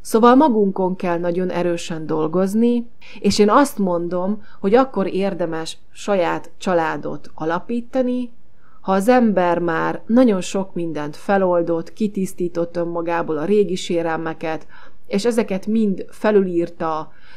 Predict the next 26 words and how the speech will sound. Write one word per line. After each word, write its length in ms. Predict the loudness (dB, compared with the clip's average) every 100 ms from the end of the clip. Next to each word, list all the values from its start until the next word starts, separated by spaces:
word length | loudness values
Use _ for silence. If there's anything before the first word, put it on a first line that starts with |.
| 0
megbocsájtással, 1200 | 2 2 0 -2 -2 -2 -4 -4 -4 -6 -6 -6
szeretettel, 920 | -2 0 0 -2 -4 -4 -6 -4 -6
a 40 | -6
szeretet 420 | -4 -2 -4 -6
energiájával, 1120 | -2 0 0 -2 -2 -2 -2 -2 -4 -6 -8 -10 -10 -10 -10
de 160 | -2 0
ez 160 | 2
rengeteg 580 | 2 2 0 -6 -8 -8
idő. 380 | -8 -6 -6 -8 -10 -12 0
Évtizedekig 1120 | 4 4 2 -2 0 2 2 0 -2 -4 -4
kell 260 | -2 0 0
szerintem 560 | 0 -2 -2 -6 -6
tisztítani. 880 | -6 -8 -8 -10 -8 -8 -8 -10 -12 -12 -12 -12 -12 -14 0
Én 200 | 6 6
úgy 220 | 6 2
gondolom, 420 | 4 4 6 6 6
hogy 140 | 4
ezt 240 | 2 0
negyven 480 | 0 2 2 2 0
éves 400 | 0 -2 -2 -8
kor 240 | -2 0 0
alatt 360 | 2 0 0
nem 220 | 0 2
is 160 | 2 0
lehet 320 | -4 -4 -6
elérni, 800 | -4 -2 0 -2 -4 -4 -4 -4